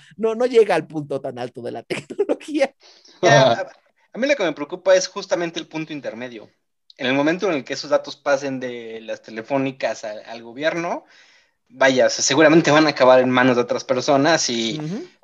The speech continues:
Speaker 2: pues,
Speaker 1: Ya
Speaker 2: no
Speaker 1: se
Speaker 2: me
Speaker 1: saben.
Speaker 2: sorprendería que los fraudes telefónicos, bancarios, etcétera,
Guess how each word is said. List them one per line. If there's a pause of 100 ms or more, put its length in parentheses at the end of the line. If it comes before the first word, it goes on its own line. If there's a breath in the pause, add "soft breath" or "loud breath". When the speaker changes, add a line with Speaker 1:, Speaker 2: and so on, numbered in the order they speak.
Speaker 2:
pues,
Speaker 1:
Ya
Speaker 2:
no
Speaker 1:
se
Speaker 2:
me
Speaker 1:
saben.
Speaker 2:
sorprendería
que
los
fraudes
telefónicos,
bancarios,
etcétera,